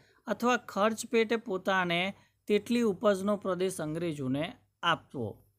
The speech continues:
તે રાજા અંગ્રેજ સરકારની મંજૂરી વિના કોઈ રાજ્ય સામે યુદ્ધ કે સંધિ કરશે નહીં.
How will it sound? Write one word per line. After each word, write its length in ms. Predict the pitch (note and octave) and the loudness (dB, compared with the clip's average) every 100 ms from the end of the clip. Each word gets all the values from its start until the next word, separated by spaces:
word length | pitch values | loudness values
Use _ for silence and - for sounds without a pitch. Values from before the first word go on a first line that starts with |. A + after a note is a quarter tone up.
| _ _ _ - | _ _ _ 4
તે 140 | A3 | 6
રાજા 380 | A3 G3+ G3+ G#3+ | 8 6 6 2
અંગ્રેજ 460 | F3 F3 F#3+ G#3 G3+ | 2 -2 0 0 0
સરકારની 500 | G#3 F#3+ G3+ G3+ G3 | -2 0 -2 0 0
મંજૂરી 440 | F3 E3+ F#3+ G3 | 0 0 0 -2
વિના 280 | F#3+ F#3+ G3 | -2 -2 -4
કોઈ 300 | - E3 F3 | -4 -2 0
રાજ્ય 340 | F3 E3 F#3+ | 0 0 -4
સામે 380 | F#3 F3+ F3 F3+ | -4 -2 -2 -2
યુદ્ધ 300 | D3 D#3 D#3 | -2 -2 -2
કે 160 | F#3+ F3+ | -2 -2
સંધિ 360 | D3+ D3 D#3 | 0 -2 -2
કરશે 440 | E3 C#3+ B2+ D#3 D#3 | -2 -4 -2 -4 -4
નહીં. 320 | E3+ A#2+ | -2 -4